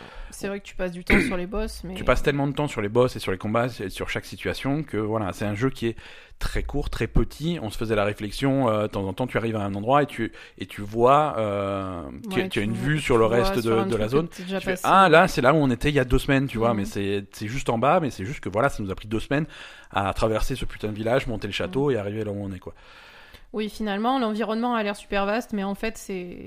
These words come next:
Speaker 2: C'est, c'est très petit, c'est très
Speaker 1: ça, c'est concentré et tu, y a beaucoup de, enfin, voilà, tu, tu, tu
Speaker 2: Ouais.
Speaker 1: reviens,
Speaker 2: Après,
Speaker 1: euh.
Speaker 2: c'est un,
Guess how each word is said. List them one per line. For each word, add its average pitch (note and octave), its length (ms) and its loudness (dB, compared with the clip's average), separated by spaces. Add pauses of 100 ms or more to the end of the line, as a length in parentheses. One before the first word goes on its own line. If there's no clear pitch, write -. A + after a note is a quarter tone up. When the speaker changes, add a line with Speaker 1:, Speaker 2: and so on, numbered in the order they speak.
Speaker 2:
C'est, - 260 -8
c'est - 240 -14
très - 280 -4
petit, A#2+ 320 -6
c'est - 160 -12
très G#2 440 -4
Speaker 1:
ça, F#2 80 -4
c'est - 240 -4
concentré G#3+ 760 -6
et G#3 60 -8
tu, - 160 -12
y - 20 -6
a F#3 40 -6
beaucoup F#3+ 280 -12
de, - 100 -18
enfin, F#3 160 -10
voilà, F#3 240 -8
tu, F3 340 -14
tu, - 200 -16 (340)
tu - 140 -10
Speaker 2:
Ouais. F3+ 60 -2
Speaker 1:
reviens, F#3+ 360 -4
Speaker 2:
Après, E3+ 160 -2
Speaker 1:
euh. B2 60 0
Speaker 2:
c'est G#2 80 -2
un, F#2 80 -2